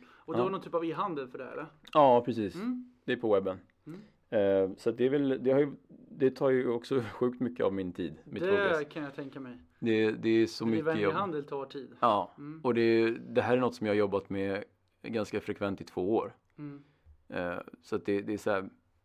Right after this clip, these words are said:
Speaker 2: m-, man ser, ja, men nu släppte han ett klädmärke.
Speaker 1: Mm.
Speaker 2: Så tänker man inte mer på det kanske.
Speaker 1: Mm.
Speaker 2: För mig är det två års jobb.
Speaker 1: Mm, ja, exakt.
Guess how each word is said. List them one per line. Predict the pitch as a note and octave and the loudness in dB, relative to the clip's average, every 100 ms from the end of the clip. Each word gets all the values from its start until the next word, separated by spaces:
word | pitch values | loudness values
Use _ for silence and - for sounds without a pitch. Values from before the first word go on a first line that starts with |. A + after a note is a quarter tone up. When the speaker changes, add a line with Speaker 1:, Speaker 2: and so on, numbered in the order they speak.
| - | -10
Speaker 2:
m-, | A#2+ - | -10 -8
man | - A2+ - | -6 -4 -4
ser, | - B2 G#2+ | -2 0 0
ja, | A#2+ | 0
men | B2 A2 | -2 -2
nu | A2+ | -4
släppte | - C3 - | -4 -6 -6
han | G#2+ F#2 F2 - _ _ _ - | -6 -6 -10 -14 _ _ _ -14
ett | A#2 | -12
klädmärke. | - G#2 F#2+ G2+ - - - _ | -6 -6 -6 -10 -12 -18 -18 _
Speaker 1:
Mm. | D3 C#3+ D3 _ | -18 -18 -20 _
Speaker 2:
Så | - G2+ | -20 -10
tänker | G2+ F2 G2 | -8 -6 -6
man | F2+ F#2 | -6 -8
inte | F#2+ F2 | -12 -10
mer | F2+ E2 | -10 -8
på | G2 | -6
det | F#2+ | -6
kanske. | G#2+ G2+ - - _ C#3+ | -8 -12 -14 -16 _ -20
Speaker 1:
Mm. | C#3 C#3 _ _ | -20 -20 _ _
Speaker 2:
För | G#2 | -4
mig | G#2 G2+ | -2 -2
är | F#2 | -2
det | |
två | - G2 | -4 -6
års | F2+ - | -6 -6
jobb. | - - - _ | -8 -8 -12 _
Speaker 1:
Mm, | D#3 D3 C#3+ | -14 -14 -12
ja, | D#3 D#3 D3+ | -6 -6 -6
exakt. | - D3 - | -8 -12 -12